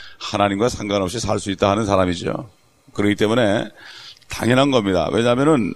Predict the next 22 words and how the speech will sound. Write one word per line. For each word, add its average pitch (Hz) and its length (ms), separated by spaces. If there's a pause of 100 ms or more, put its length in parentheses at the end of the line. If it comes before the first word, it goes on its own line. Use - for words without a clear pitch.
이 139 160
파라오라는 143 640
사람은 131 600 (920)
지금 151 300
모세와 131 560
아론이 123 300
들어가서 113 640
수없이 165 680
얘기했습니다. 117 680
"내 131 200
백성을 135 420
가게 117 240
하라. 92 360
내 131 220
백성을 135 420
가게 120 200
하라." 104 380
아주 165 200
귀가 151 240
따갑-, 143 580
따갑게 147 360
들었어요. 123 500